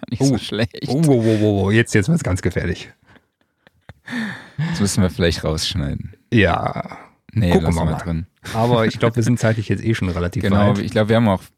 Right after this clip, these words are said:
Speaker 1: eigentlich haben wir
Speaker 2: Ja.
Speaker 1: auch alle Themen abgefrühstückt, ne?
Speaker 2: Von daher denke ich, äh, ja, Thema K I, kommen wir sowieso nicht drum herum. Ähm,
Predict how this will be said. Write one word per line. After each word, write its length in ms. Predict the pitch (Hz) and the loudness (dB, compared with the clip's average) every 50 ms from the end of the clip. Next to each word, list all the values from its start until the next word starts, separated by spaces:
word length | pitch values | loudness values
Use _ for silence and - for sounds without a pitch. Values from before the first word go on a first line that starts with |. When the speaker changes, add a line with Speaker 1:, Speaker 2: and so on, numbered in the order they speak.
| _ _ _ _ _ - | _ _ _ _ _ -6
Speaker 1:
eigentlich 260 | - 101 107 110 110 | -2 2 2 4 4
haben 80 | 107 104 | 4 4
wir 80 | 92 | 2
Speaker 2:
Ja. 60 | 90 - | 2 0
Speaker 1:
auch 40 | |
alle 180 | - 92 92 87 | -2 -4 -4 -6
Themen 320 | - - 92 87 90 85 | -4 -4 -2 -2 -2 -2
abgefrühstückt, 720 | 76 - - - - - - 87 85 - - - 78 - - | -4 -6 -10 -14 -16 -14 -10 -10 -10 -10 -8 -8 -8 -4 -2
ne? 160 | 92 101 104 98 | -2 0 0 0
Speaker 2:
Von 180 | - 104 104 | 0 0 2
daher 200 | 101 107 107 107 | 2 2 2 2
denke 200 | 104 110 110 110 | 2 2 2 2
ich, 180 | 107 - - - | 2 0 -2 -2
äh, 260 | - 113 98 98 101 - | 0 2 2 2 0 0
ja, 180 | 131 120 92 85 | 0 0 0 0
Thema 300 | - - 131 147 151 117 | -2 0 0 2 2 0
K 140 | - - 151 | -2 -2 -2
I, 240 | 143 175 170 175 170 _ _ _ _ _ - | 0 2 2 2 0 _ _ _ _ _ -2
kommen 160 | - 139 147 | 0 2 2
wir 60 | 123 | 2
sowieso 340 | 101 98 101 101 98 104 143 | 2 2 2 2 2 2 2
nicht 120 | 165 120 - | 2 0 -2
drum 160 | - - 90 | -2 -2 0
herum. 400 | 92 92 92 92 98 120 139 - - | 0 0 0 2 2 2 2 0 0
Ähm, 280 | 107 104 104 101 - | 0 0 0 0 -2